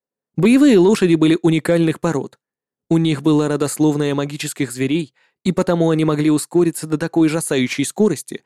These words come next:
на таком коротком расстоянии. Увидев эту сцену, танк тридцать шесть задумался.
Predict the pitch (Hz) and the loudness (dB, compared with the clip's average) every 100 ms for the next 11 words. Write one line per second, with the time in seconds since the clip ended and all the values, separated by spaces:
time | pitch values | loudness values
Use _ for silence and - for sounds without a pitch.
0 | - - 185 208 220 208 190 156 151 151 | -16 -4 -2 -2 -2 -2 0 0 0 -2
1 | 143 - 143 131 123 131 - - _ _ | -6 -6 -6 -6 -6 -12 -16 -20 _ _
2 | _ _ _ _ - 165 151 147 139 147 | _ _ _ _ -4 -2 0 0 -2 -4
3 | 143 - 247 247 226 185 147 - 156 - | -6 -4 0 0 0 -2 -4 -2 -2 0
4 | 156 - 226 151 202 202 151 127 - - | -4 0 -2 0 -2 0 -2 -4 -10 -18